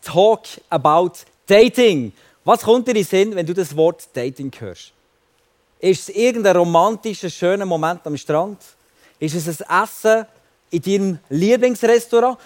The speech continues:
Wobei, das sagt etwas über dich aus. Eigentlich sollte es nicht in deinem Lieblingsrestaurant sein, sondern in dem von deiner Freundin oder deinem Freund. Ja, zukünftigen. Genau, lassen wir sein. Oder ist es, hängt es um, äh, irgendwelchen Trip, Städtetrip in einer wunderschönen, idyllischen Stadt?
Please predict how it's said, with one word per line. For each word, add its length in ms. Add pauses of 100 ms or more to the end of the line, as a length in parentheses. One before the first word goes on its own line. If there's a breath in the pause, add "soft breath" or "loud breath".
Wobei, 220
das 140
sagt 200
etwas 240
über 160
dich 180
aus. 140
Eigentlich 180
sollte 160
es 60
nicht 120
in 100 (200)
deinem 280
Lieblingsrestaurant 760
sein, 80
sondern 240
in 60
dem 100
von 80
deiner 180
Freundin 380
oder 240
deinem 280 (140 soft breath)
Freund. 380
Ja, 200
zukünftigen. 580 (260 loud breath)
Genau, 380
lassen 200
wir 120
sein. 280 (240 loud breath)
Oder 420 (180)
ist 260
es, 320 (180)
hängt 300
es 160
um, 200
äh, 260 (100)
irgendwelchen 560
Trip, 280
Städtetrip 840
in 140
einer 160
wunderschönen, 600
idyllischen 460
Stadt? 320